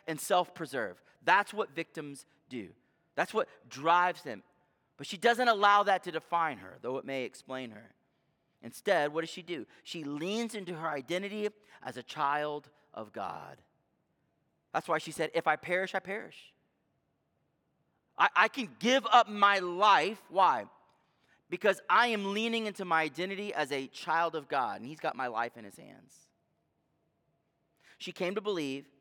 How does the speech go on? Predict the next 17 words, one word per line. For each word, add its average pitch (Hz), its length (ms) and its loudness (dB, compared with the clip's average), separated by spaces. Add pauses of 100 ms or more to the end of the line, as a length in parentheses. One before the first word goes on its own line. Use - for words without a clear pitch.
(400)
that 127 180 -4
God 175 280 4
had 175 180 -4
brought 160 300 2
her 160 160 -2
to 180 420 -12 (100)
this 160 360 -8 (340)
moment. 117 640 -10 (300)
So - 140 -14
what 127 160 -6
does 135 100 -6
she 135 160 -14
do? 190 180 -10
She 147 300 -10 (200)
leans 175 440 -4
into 156 200 -8
being 139 480 -8